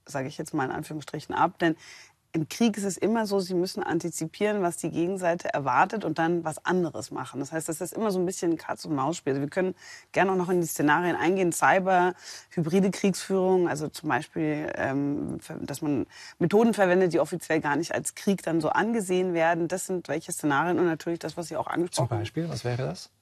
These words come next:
Speaker 1: Äh, ein Hybrid, meinen Sie? Also,
Speaker 2: Ja.
Speaker 1: Sie haben das vielleicht gesehen, in Estland wurden gerade die Autos von Ministern, äh, äh, vandalisiert und die estische Regierung sagt, das waren, äh, russische, äh, äh, also Infiltrationen von Russland. Ne, das ist jetzt wirklich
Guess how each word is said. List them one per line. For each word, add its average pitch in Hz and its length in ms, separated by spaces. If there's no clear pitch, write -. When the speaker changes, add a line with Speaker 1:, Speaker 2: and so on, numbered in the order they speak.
Speaker 1:
Äh, 185 320
ein 190 180
Hybrid, 208 340
meinen 185 220
Sie? 196 160
Also, 135 140
Speaker 2:
Ja. 131 80
Speaker 1:
Sie 175 40
haben 202 80
das 190 120
vielleicht 202 160
gesehen, 196 200
in 185 80
Estland 220 580
wurden 185 200
gerade 175 360
die 175 140
Autos 156 320
von 175 160
Ministern, 208 720
äh, 185 800
äh, 165 60
vandalisiert 175 840
und 180 360
die 165 200
estische - 440
Regierung 170 300
sagt, 151 280
das 170 160
waren, 143 260
äh, - 100
russische, 170 560
äh, 151 880
äh, - 20
also 143 160
Infiltrationen 180 720
von 175 160
Russland. 220 640
Ne, 165 80
das 165 140
ist - 120
jetzt 165 140
wirklich - 260